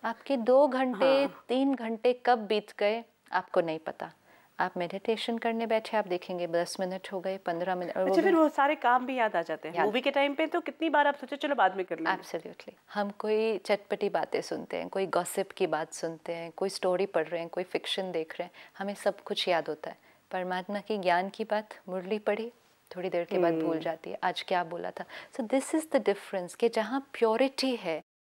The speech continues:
Speaker 1: वो यहाँ रिटेन क्यों नहीं होती, और जहाँ इतनी इम्प्योरिटी है, वो रिटेन होती है। उल्टा उसको हम और भी इकट्ठा करते जाते हैं ना। गॉसिप में कितना इंटरेस्ट है, और क्या हुआ, और क्या हुआ। ज्ञान की बात में, "अच्छा ठीक है, मुझे मालूम है,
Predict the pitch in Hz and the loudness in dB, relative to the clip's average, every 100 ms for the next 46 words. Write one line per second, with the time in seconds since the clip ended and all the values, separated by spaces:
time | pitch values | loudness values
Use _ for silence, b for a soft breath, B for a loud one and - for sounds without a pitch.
0 | _ 196 269 277 269 269 269 240 240 254 | _ 2 4 4 4 2 4 2 4 4
1 | 262 254 - 220 202 170 170 165 - - | 4 2 4 4 4 0 -4 -8 -8 -12
2 | B B - 208 220 208 247 233 - 254 | B B -4 0 0 0 0 -2 0 2
3 | 285 233 233 240 233 233 233 208 214 B | 4 2 4 6 6 6 2 0 -2 B
4 | B - 233 214 202 220 208 202 185 240 | B 4 6 6 4 4 2 2 0 4
5 | 247 226 240 233 - 240 240 208 226 220 | 4 6 4 2 0 0 4 6 6 4
6 | 247 269 214 - 214 220 185 - 170 170 | 0 2 0 0 -4 0 0 2 0 0
7 | - 196 269 233 190 - - 247 233 240 | -4 -2 0 2 0 2 4 4 4 2
8 | 233 233 233 208 185 175 170 - - 196 | 0 2 0 0 -4 -8 -10 -12 -4 0
9 | 226 233 202 170 165 175 - 202 240 233 | 0 -2 -6 -6 -8 -12 0 2 2 0
10 | 208 180 170 - _ _ _ _ - 185 | -4 -4 -4 -6 _ _ _ _ -2 0
11 | 202 214 247 226 226 - 247 285 B B | 0 -2 0 2 0 -2 -8 -8 B B
12 | 202 - 208 - 208 190 208 208 185 175 | -12 -10 -10 -8 -2 -2 -2 -2 0 0
13 | 196 208 185 226 | 0 -2 -4 -8